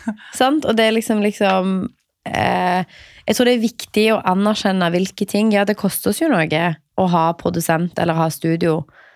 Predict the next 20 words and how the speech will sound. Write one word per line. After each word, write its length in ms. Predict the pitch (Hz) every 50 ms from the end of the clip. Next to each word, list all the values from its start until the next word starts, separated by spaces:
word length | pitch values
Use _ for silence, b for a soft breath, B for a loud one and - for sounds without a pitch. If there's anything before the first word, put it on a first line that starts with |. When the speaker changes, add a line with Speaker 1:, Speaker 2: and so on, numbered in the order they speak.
| b b b b b -
Speaker 2:
Men 280 | 202 196 190 196 190 - -
jeg 120 | 190 190
vil 140 | 190 190 190
jo 60 | 196
si 120 | 190 -
at 100 | 185 185
det 80 | - 185 185
gir 380 | 175 165 170 175 180 226 285 320
oss 300 | 269 175 - - - - -
ekstremt 380 | - 180 - - 175 170 170 175
mye 140 | 180 165 170
frihet. 280 | - - 208 220 214 190
Vi 80 | 190 196
kan 160 | - 214 208
komme 260 | - - 190 165 156 160
her, 120 | 170 180 185
vi 100 | 190 190
kan 120 | - 190
være 140 | 175 175 175
inspirert, 540 | 175 165 - - 170 165 165 170 185 196 -